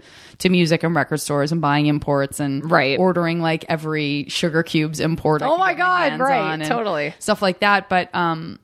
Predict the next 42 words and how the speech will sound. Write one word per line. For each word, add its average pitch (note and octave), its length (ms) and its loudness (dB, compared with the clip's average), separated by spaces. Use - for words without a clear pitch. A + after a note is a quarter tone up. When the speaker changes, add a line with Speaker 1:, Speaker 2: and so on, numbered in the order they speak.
Speaker 1:
but F#3 280 2
I, F3+ 280 2
one G3 200 -2
of G#3+ 40 -2
the A3+ 60 2
questions F#3+ 360 -2
that E3 120 2
I D3+ 60 2
asked D#3+ 440 0
on D#3+ 260 0
that D3+ 200 -2
podcast, F#3 640 0
I D3+ 80 -4
think G3 220 -4
it G3 80 0
was, C#3+ 300 -2
was, D#3 220 -4
"Does, E3 360 -2
do, G3 500 -2
do F#3 680 -2
younger F#3+ 320 0
people F3+ 380 -2
still F3+ 340 2
know F3 440 6
everything F3 580 0
about D#3+ 420 2
bands E3+ 400 2
like D#3 220 -2
I D#3+ 160 4
used F3+ 400 0
to E3+ 80 6
with E3 160 0
reading E3+ 300 0
the E3 60 -4
liner G#3+ 360 0
notes D#3+ 320 -4
and, C#4 80 0
like, G#4 180 4
Speaker 2:
Right. A#4 80 4
Speaker 1:
knowing G3 200 2
their F#3 120 -2
lives?" G#3 400 2